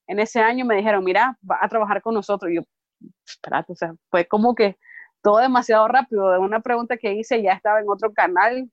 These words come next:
comentando partidos de Copa Oro, partidos de Estados Unidos, partidos de México, partidos de Jamaica, de, de selecciones que yo solo miraba en la tele, pero me tocó. Entonces, después de eso, ya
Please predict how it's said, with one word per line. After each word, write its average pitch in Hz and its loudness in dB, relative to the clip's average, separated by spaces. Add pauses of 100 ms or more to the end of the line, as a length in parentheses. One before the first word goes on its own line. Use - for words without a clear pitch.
(260)
comentando 202 0
partidos 202 0
de 208 0
Copa 196 2
Oro, 196 4 (420)
partidos 208 0
de 226 0
Estados 185 2
Unidos, 196 -2
partidos 196 -4
de 185 -4
México, 196 -4
partidos 196 2
de 202 -2
Jamaica, 185 0
de, 190 4
de 190 0
selecciones 185 0
que 202 4
yo 180 4
solo 202 0
miraba 190 4
en 202 2
la 254 2
tele, 247 2
pero 339 -2
me 349 -2
tocó. 190 -4 (640)
Entonces, 190 0 (200)
después 185 0
de 226 4
eso, 277 0
ya 196 2